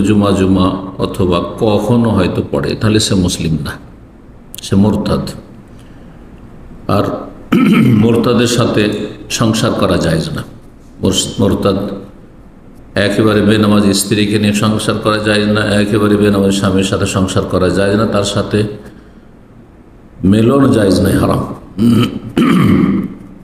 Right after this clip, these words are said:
বিভিন্ন কাবিরা গুনাহে লিপ্ত থাকে,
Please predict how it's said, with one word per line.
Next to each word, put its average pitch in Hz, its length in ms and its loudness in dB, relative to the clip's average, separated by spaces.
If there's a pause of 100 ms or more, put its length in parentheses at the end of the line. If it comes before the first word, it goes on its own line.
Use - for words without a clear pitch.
(580)
বিভিন্ন 131 380 4
কাবিরা 117 280 2
গুনাহে 113 240 2
লিপ্ত - 280 0
থাকে, - 340 -2